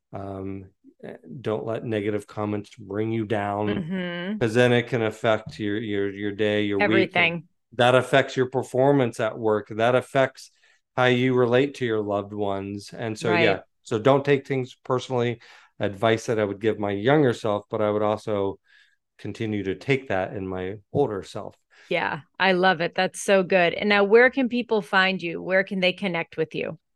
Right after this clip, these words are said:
Speaker 1: Sure. S-, main website is say it with gratitude dot com. Uh, you can always email me, Scott at scottcolby dot com. And then even on Facebook, my most, um,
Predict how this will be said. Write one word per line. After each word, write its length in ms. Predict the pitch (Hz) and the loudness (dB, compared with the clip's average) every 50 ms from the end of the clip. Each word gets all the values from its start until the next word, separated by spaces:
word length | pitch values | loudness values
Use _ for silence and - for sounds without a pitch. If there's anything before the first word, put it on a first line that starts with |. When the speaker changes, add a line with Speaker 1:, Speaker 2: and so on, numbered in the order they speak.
| _ _ _ | _ _ _
Speaker 1:
Sure. 340 | - - - 170 165 143 120 | -6 4 6 6 8 8 6
S-, 160 | 113 - - - | 4 0 -6 -2
main 320 | 165 147 151 165 165 165 | 2 4 6 6 6 6
website 460 | 165 160 156 156 160 - 151 151 160 | 6 6 4 4 2 2 2 2 2
is 200 | 151 143 127 - | 2 0 -4 -2
say 120 | - 156 147 | 2 2 2
it 80 | 151 | 2
with 140 | 143 143 127 | 2 -4 -4
gratitude 580 | 123 143 135 135 135 139 131 - - 147 139 127 | 0 2 2 2 2 0 -4 -6 -6 -6 -2 0
dot 260 | 135 127 127 131 - | 2 2 2 0 -2
com. 640 | - - 131 131 131 135 135 139 139 131 120 127 - - | -6 -2 0 2 4 4 2 2 0 -2 -4 -8 -8 -2
Uh, 260 | 143 123 117 113 113 | 0 2 4 4 4
you 140 | 113 113 113 | 2 2 0
can 160 | 113 - 120 | -2 0 0
always 360 | 117 120 120 120 117 - - - | 2 2 2 2 0 -4 -6 -2
email 380 | 143 127 127 123 123 123 123 | 0 2 2 4 4 4 4
me, 220 | 123 123 123 123 123 | 2 2 0 0 -2
Scott 640 | 120 - - - - 123 120 123 135 - - - 131 - - | -2 -4 -8 0 4 6 6 6 4 2 -4 -16 -18 -10 -6
at 180 | 123 113 113 | -6 -6 -6
scottcolby 840 | - - - - 117 107 - - - - 147 143 135 123 131 127 113 | -8 -10 -4 -2 -2 -2 -2 -4 -2 2 4 4 6 6 4 4 6
dot 300 | 120 117 120 123 - - | 4 4 4 2 0 -6
com. 480 | - 117 113 113 117 113 113 117 131 - | -6 -2 0 0 2 2 0 0 -2 -2
And 140 | 135 131 143 | -2 0 2
then 220 | 156 165 170 170 | 2 2 2 0
even 180 | 170 160 156 147 | 0 -2 0 0
on 160 | 143 135 127 | 0 0 0
Facebook, 640 | - - 127 127 - - - 110 101 98 - - - | -2 -2 -2 -2 -4 -6 -6 -4 -4 -4 -6 -10 -8
my 240 | 117 107 104 101 101 | -4 -4 -2 -2 -2
most, 480 | 104 104 104 104 107 - - - - | 0 0 0 0 -2 -4 -10 -12 -8
um, 480 | - - 117 110 104 101 101 98 98 | -4 -2 0 0 0 0 -2 -4 -6